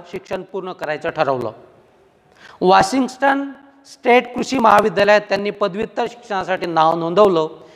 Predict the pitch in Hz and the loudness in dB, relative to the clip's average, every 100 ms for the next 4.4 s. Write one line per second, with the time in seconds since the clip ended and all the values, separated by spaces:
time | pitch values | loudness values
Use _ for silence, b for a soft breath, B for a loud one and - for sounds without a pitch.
0 | B 165 185 185 185 185 - 196 - 170 | B -8 -6 -4 -4 -4 -6 -6 0 2
1 | 185 233 214 190 170 160 b b - 165 | 4 4 4 2 0 -12 b b -14 -10
2 | 165 143 143 - 202 - - - 170 - | -10 -4 -4 -2 -4 -6 -4 -2 -2 -4
3 | - 190 190 170 - b b b - 208 | 0 2 2 0 -10 b b b -6 -4
4 | 208 226 220 - | 0 0 -2 -10